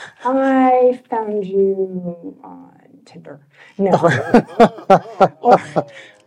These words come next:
Speaker 1: or,
Speaker 2: Wow.
Speaker 1: or I
Speaker 2: Wow.
Speaker 1: found you at Austin Action Film Fest.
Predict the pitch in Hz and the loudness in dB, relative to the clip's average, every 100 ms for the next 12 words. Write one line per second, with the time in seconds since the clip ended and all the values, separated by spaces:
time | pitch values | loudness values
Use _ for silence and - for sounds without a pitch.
0 | - 233 233 226 214 175 160 170 151 131 | 0 4 6 4 -2 2 6 6 4 0
1 | - 139 135 _ - _ 247 262 277 269 | -12 -20 _ _ -20 _ 2 4 4 2
2 | 262 220 214 202 - 254 - 269 285 269 | 2 0 0 -2 -6 -8 0 2 2 2
3 | 269 269 233 196 196 214 - 208 185 180 | 2 2 2 -2 -2 -2 -4 -6 -6 -8
4 | 175 165 160 151 - - | -6 -6 -6 -8 -12 -18